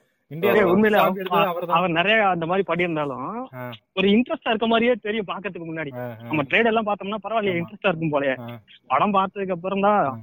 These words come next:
Speaker 2: ஏன்டா வந்தோம் அப்படின்ற மாதிரி ஆயிட்டோம்.
Speaker 1: ஆ.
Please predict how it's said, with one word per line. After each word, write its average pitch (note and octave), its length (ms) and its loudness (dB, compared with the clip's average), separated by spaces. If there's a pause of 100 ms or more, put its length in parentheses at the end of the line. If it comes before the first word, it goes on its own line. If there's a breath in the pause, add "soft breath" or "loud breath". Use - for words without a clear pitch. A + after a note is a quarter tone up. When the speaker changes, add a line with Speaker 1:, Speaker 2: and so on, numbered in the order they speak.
(180)
Speaker 2:
ஏன்டா E3 400 2
வந்தோம் E3+ 240 2
அப்படின்ற D#3+ 220 -2
மாதிரி D3+ 240 -4
ஆயிட்டோம். C3 500 -14
Speaker 1:
ஆ. A#2 380 -10